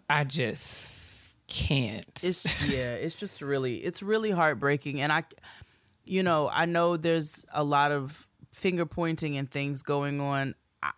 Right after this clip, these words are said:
Speaker 2: I don't know if you can hold an artist accountable for not seeing. I don't know if they can see that kind of stuff from the stage if you're really aware,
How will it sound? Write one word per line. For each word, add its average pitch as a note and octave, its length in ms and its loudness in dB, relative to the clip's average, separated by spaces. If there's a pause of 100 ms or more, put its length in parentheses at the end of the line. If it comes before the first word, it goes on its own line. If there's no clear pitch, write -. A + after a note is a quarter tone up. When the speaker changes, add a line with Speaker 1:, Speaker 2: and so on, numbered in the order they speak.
Speaker 2:
I E3 80 4
don't E3+ 180 2
know E3 180 6
if D#3 140 -4 (200)
you D#3 140 0
can D3 160 0
hold D3 340 2
an A2 140 -2
artist C#3 400 0
accountable C3 640 0
for B2+ 680 0
not C#3+ 320 0
seeing. C3+ 680 2 (360)
I D3 80 -2
don't E3 120 4
know E3 80 4
if D3 80 -2
they D#3 100 0
can C#3 180 -2
see E3+ 360 0
that C3+ 200 -2
kind C3 220 -2
of C3 80 -2
stuff C3+ 240 -4
from B2 200 -4
the B2 60 -4
stage C3 440 -2
if B2+ 100 -8
you're C3 160 -4
really C3+ 280 -4
aware, B2 680 -4